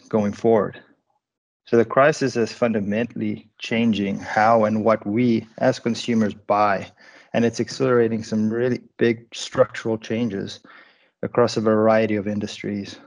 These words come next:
You know, many organizations have actually accelerated the pivot to the digital commerce. Um, you know, retailers rallying to get contactless delivery, curbside pickup services up and running, and, and so many more examples.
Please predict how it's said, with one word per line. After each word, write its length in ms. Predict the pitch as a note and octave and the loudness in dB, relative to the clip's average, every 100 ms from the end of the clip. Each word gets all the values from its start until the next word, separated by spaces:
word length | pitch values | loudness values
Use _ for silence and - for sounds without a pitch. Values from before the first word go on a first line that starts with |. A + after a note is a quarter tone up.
| _ _ _ | _ _ _
You 80 | A2+ | -2
know, 80 | A2 | 2
many 260 | A2+ C3+ | 4 6
organizations 880 | B2+ A#2+ A#2 A2 G2+ A2+ A#2 A2 G#2 | 6 4 2 0 2 0 0 -2 -2
have 240 | G#2+ G2 G#2 | 0 0 0
actually 360 | G#2 - G#2 | -2 -4 -6
accelerated 720 | G2 - A2 G#2+ G#2 G2+ G2+ - | -6 -4 0 2 2 0 -4 -8
the 60 | A#2 | -8
pivot 360 | - G#2+ G2+ | -4 -2 -2
to 100 | G#2 | -4
the 80 | F#2 | -10
digital 400 | F#2 G2 G2 F#2+ | -4 -2 0 -4
commerce. 640 | F#2+ - G2+ G#2 A2 - - - - - - - - _ _ _ | -4 -4 0 0 -2 -8 -14 -20 -20 -20 -20 -20 -20 _ _ _
Um, 380 | G#2 G2 F#2 F#2+ - | -4 -2 -2 -4 -6
you 80 | A2 | -2
know, 120 | G2+ | 0
retailers 640 | G2+ A2 A2 A2+ A2 G#2 G2+ | 2 0 2 4 4 2 2
rallying 580 | A2 A2 A2+ A2+ A2 | 4 4 4 2 0
to 120 | A2 G#2 | -2 0
get 240 | G#2+ - | 0 0
contactless 800 | A#2 A2 A2 G#2+ - A2 G#2+ - | -4 -2 -2 -4 -2 -2 -2 -6
delivery, 760 | - A2 A#2 A#2 A#2 A2+ A2 - - | -2 0 2 2 2 2 0 -8 -2
curbside 520 | A#2 A2 A2+ A2 - | -2 0 0 -2 -2
pickup 340 | B2 B2 A2+ | 0 0 -2
services 560 | - A#2 A2+ A2 A#2 G#2+ | 0 2 4 2 -2 -2
up 220 | A2+ - | -2 -2
and 140 | G#2+ A2+ | -2 0
running, 440 | A2+ A2 A2 A2 - _ _ _ _ - | 2 0 0 -4 -12 _ _ _ _ -4
and, 240 | A2+ G#2 | -2 0
and 200 | A2 A2 | 0 -2
so 280 | - - C3+ | -2 4 4
many 200 | B2+ A#2 | 6 4
more 260 | A2 A2 G#2+ | 2 2 0
examples. 760 | G2+ G#2+ A2 A2 G2 G2+ - | -2 -4 -4 -4 -8 -8 -12